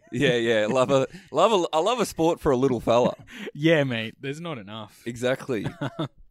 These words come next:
Speaker 2: You know, what are your options? If you can't fucking do a pull-up, you gotta be a jockey, <laughs> you know, if you, if you're short.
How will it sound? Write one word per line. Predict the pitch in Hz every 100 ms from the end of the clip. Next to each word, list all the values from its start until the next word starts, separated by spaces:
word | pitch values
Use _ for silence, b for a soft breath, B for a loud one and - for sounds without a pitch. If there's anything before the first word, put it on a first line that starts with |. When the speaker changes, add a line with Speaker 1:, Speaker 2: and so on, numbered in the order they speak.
| - _ _ _ -
Speaker 2:
You | 135
know, | 120
what | 127 165
are |
your | 131 120
options? | 139 - - - - - _ - - _ -
If | 113
you | 131
can't | 160 143 131
fucking | 147 135 110
do | 123
a | 110
pull-up, | - 120 110 101
you | 101
gotta | 110
be | 104 110
a | 98
jockey, | 107 110 - 90 -
<laughs> | -
you | 147 110
know, | 107
if | 139 156 135
you, | 143 - _ _ 220 B -
if | 131 120
you're | 113
short. | - 135 113 143